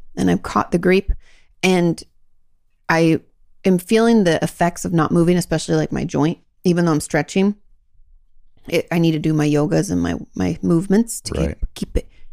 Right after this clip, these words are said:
Speaker 1: going. But I also am kinda tired and sick, so I'm not doing that. So it's this weird, like, I feel bad for not doing it, but I don't, I know I shouldn't do it. Do you know what I mean? I'm caught
Speaker 2: Right, right.
Speaker 1: between a rock and a hard place.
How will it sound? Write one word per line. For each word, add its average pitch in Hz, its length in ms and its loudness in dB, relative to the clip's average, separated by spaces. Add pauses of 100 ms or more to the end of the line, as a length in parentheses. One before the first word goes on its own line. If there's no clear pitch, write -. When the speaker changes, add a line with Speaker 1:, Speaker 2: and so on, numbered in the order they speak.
(120)
Speaker 1:
going. 233 340 -2 (760)
But 170 200 2
I 156 200 4
also 165 320 0
am 160 40 -2
kinda 151 220 -2
tired 156 260 -2
and 151 100 -2
sick, - 280 -4
so - 100 -8
I'm 147 140 0
not 160 240 0
doing 156 260 0
that. 156 240 -2
So 180 100 -2
it's - 140 -6
this 170 160 -6
weird, 175 320 4
like, 156 260 0
I 156 60 -2
feel 175 220 0
bad 165 280 0
for - 160 -4
not 170 220 0
doing 175 180 2
it, 151 60 0
but 151 100 -2
I 156 140 0
don't, 156 260 -2
I 170 80 0
know 165 180 2
I 151 100 -2
shouldn't 208 280 -2
do 277 140 0
it. 302 140 -4 (100)
Do 349 80 -4
you 381 80 0
know 392 80 0
what 392 60 0
I 392 40 0
mean? 392 200 0
I'm - 80 -8
caught - 360 -2 (1080)
Speaker 2:
Right, 85 360 4
right. 82 280 0
Speaker 1:
between 190 200 -2
a 175 60 -2
rock 170 240 -2
and 175 80 -4
a 170 40 -2
hard 175 200 -4
place. - 300 -12